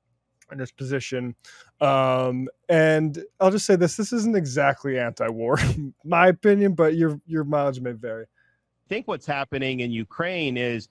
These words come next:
Speaker 2: they're barreling towards a multi-year stalemate where a lot more people are gonna die, uh, where you're gonna have a lot of treasure, uh, that's gonna spend, be spent for basically, uh, no change in outcome. And so what I've said is, uh, we need to focus on,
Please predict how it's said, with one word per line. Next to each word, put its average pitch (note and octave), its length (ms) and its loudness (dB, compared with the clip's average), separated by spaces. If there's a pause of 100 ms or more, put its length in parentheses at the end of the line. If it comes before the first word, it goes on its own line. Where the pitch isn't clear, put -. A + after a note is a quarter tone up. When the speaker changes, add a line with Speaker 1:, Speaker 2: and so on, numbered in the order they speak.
(200)
Speaker 2:
they're C3 180 -4
barreling D#3 640 -6
towards D#3 500 -6
a A#2+ 120 -4
multi-year B2+ 1080 -6 (260)
stalemate C3+ 880 -6
where B2+ 180 -4
a B2 40 -4
lot C#3+ 220 -6
more D#3 160 -6
people C#3 400 -8
are C3+ 60 -4
gonna C3 220 -6
die, A2 540 -4 (300)
uh, A2 200 -4
where B2 160 -6
you're B2 100 -6
gonna B2 160 -4
have A#2+ 140 -4
a A#2 40 -4
lot A#2+ 240 -4
of C3+ 100 -10
treasure, C3+ 800 -6 (120)
uh, A2+ 180 -2
that's A#2 220 -8
gonna B2 160 -6
spend, A#2+ 640 -6
be B2 120 -6
spent A#2+ 580 -8 (340)
for F3 120 -4
basically, C#3+ 920 -6 (260)
uh, B2 180 -4
no C#3 240 -4
change B2 480 -6
in A#2 80 -4
outcome. G#2+ 640 -4
And A#2+ 140 -4
so C3 260 -6
what B2+ 160 -6
I've D#3 220 -6
said C3+ 340 -6
is, A#2+ 340 -4
uh, A2+ 280 -4
we B2 180 -6
need C#3+ 240 -6
to B2+ 100 -10
focus C3 500 -8
on, A2+ 360 -4